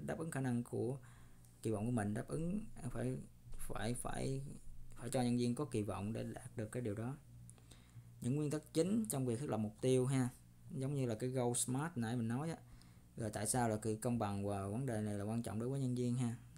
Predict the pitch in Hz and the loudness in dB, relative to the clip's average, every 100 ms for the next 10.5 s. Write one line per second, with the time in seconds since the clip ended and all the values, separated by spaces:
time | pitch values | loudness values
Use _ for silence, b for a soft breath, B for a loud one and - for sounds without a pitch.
0 | - - 117 101 127 123 101 107 127 127 | -16 -8 -4 -2 -2 -2 -4 -4 -4 -4
1 | 120 113 - - - - - - - - | -4 -6 -8 -14 -20 -20 -20 -20 -20 -20
2 | - - - - B B B B B B | -20 -20 -20 -20 B B B B B B
3 | 143 156 160 175 147 165 160 123 113 101 | -2 2 4 4 2 0 2 2 4 4
4 | 104 110 110 127 131 127 110 104 117 110 | 2 2 2 2 0 0 -2 0 -2 0
5 | 101 104 120 123 151 160 135 123 113 101 | 0 0 0 0 0 -2 -2 0 0 0
6 | 101 120 120 127 135 135 131 127 151 139 | -2 -2 0 0 -2 -2 0 0 0 -2
7 | 113 120 117 101 98 98 101 127 110 113 | -2 -2 -4 -2 -2 -4 -2 -2 0 0
8 | 147 175 175 - - - - - - - | -2 -4 -6 -14 -20 -20 -20 -20 -20 -20
9 | - - - - - - - - - 123 | -20 -20 -20 -20 -20 -20 -20 -18 -8 -6
10 | 123 120 117 117 117 | -4 -4 -4 -4 -6